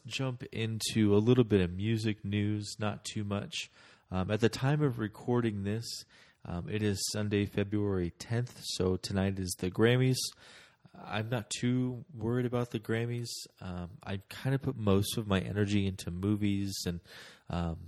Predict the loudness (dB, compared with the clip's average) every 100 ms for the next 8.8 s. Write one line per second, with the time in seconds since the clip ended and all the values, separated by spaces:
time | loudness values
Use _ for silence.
0 | -18 -2 0 0 2 2 2 -2 -8 -6
1 | -6 -2 -4 2 4 4 -2 -20 -20 -20
2 | _ 2 2 4 -2 0 0 2 2 2
3 | 4 6 4 4 2 4 2 -4 -10 -20
4 | _ _ -20 -8 0 0 4 2 4 2
5 | 0 -2 -2 -2 -6 -2 0 2 0 -2
6 | 4 6 6 4 0 -18 -20 -20 -2 0
7 | 0 0 0 0 2 2 2 2 2 2
8 | 2 2 4 4 2 0 -4